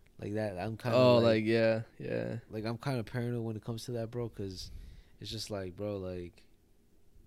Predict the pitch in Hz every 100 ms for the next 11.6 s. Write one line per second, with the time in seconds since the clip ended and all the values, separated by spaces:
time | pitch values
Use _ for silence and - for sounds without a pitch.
0 | - - 117 107 110 113 131 143 - 107
1 | 113 101 98 104 101 104 90 67 78 90
2 | 98 107 117 - 127 113 117 113 113 107
3 | 113 113 101 104 104 107 107 110 131 135
4 | 123 123 117 110 - - 117 107 110 110
5 | 107 104 98 95 - 117 110 110 107 110
6 | 107 98 101 110 127 135 1017 1017 988 988
7 | 988 988 - - - 120 123 117 117 139
8 | 127 147 - 135 - 123 123 - - 113
9 | 107 - 113 104 120 120 117 113 135 135
10 | 127 127 131 - - - - - 170 143
11 | 123 123 117 117 120 117